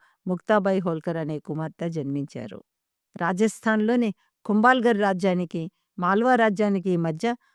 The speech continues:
పదిహేడు వందల యాభై నాలుగో సంవత్సరంలో జరిగిన నల్లమందు యుద్ధంలో రాణి అహల్యాబాయి భర్త అయిన ఖండేరావు హోల్కర్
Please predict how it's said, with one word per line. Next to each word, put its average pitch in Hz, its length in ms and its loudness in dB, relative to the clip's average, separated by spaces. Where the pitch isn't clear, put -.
పదిహేడు 226 340 4
వందల 196 260 2
యాభై 170 360 0
నాలుగో 196 380 2
సంవత్సరంలో 170 640 -4
జరిగిన 175 400 -2
నల్లమందు 233 580 2
యుద్ధంలో 170 560 0
రాణి 185 300 0
అహల్యాబాయి 196 720 0
భర్త 165 320 -4
అయిన 170 300 -2
ఖండేరావు 180 560 0
హోల్కర్ 151 460 -4